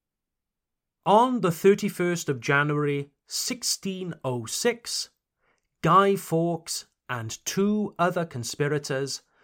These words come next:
were dragged to the Old Palace Yard, just in front of the modern Houses of Parliament in London. The grisly process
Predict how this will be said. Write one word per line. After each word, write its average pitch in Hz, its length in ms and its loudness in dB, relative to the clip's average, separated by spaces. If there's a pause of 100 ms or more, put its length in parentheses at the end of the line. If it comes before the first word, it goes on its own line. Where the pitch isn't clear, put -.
(180)
were 143 320 2
dragged 113 880 -2 (360)
to - 140 -4
the 123 240 -8
Old 180 580 0
Palace 151 560 -4
Yard, 113 540 -6 (500)
just 226 480 2
in 254 120 -2
front 156 480 -2 (120)
of 139 160 -6
the 131 100 -2
modern 135 560 -2 (120)
Houses 139 580 -4
of 120 160 -8
Parliament 131 640 -4 (220)
in 110 200 -8
London. 107 560 -8 (1700)
The 131 220 0
grisly 156 680 0
process 147 880 -4